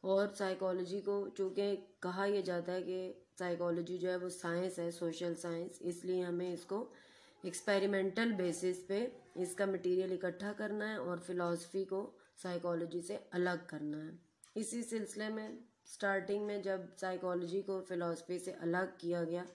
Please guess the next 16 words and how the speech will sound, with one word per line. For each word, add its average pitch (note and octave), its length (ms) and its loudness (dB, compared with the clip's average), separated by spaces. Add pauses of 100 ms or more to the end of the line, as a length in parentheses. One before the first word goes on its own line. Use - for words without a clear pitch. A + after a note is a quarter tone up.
(640)
तो G3+ 80 2
different A3 440 2
definitions G3+ 680 2
इसके F#3+ 300 2
develop F3 460 4
हुई। F#3+ 300 -2 (180)
बहुत F3+ 240 2
सारे F#3 200 0
साइकोलॉजिस्ट F3 760 0
ने F3 160 0
इसमें F3 340 -2
अपना, E3+ 340 0
अपना E3+ 240 -2
role E3 240 2
play F3 320 2
किया। F#3 400 0